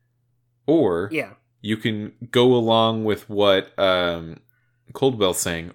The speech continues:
Speaker 1: or you can take Octavio's advice, which is to try to break the device.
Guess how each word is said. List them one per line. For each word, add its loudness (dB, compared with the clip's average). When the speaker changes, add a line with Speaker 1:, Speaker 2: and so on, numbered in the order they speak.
Speaker 1:
or 4
you -10
can -10
take -4
Octavio's 0
advice, -4
which -8
is -16
to -14
try -2
to -2
break -4
the -4
device. -8